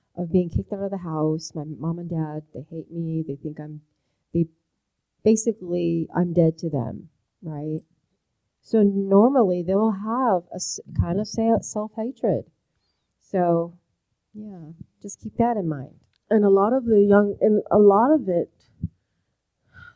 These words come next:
Speaker 2: there's some horrific cases of child abuse going on in the home.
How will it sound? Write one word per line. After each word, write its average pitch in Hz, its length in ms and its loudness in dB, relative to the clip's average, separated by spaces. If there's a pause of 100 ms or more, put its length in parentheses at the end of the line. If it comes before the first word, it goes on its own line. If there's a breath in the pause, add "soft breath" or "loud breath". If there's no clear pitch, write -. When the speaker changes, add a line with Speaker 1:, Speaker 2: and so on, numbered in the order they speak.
(160 loud breath)
Speaker 2:
there's 208 200 -2
some 220 280 -6 (260)
horrific 202 580 -2
cases 196 640 -6
of 165 220 -6 (380)
child 226 360 -2
abuse 180 300 -12
going 175 280 -18
on 170 140 -12
in 170 120 -12
the 165 60 -12
home. 165 520 -10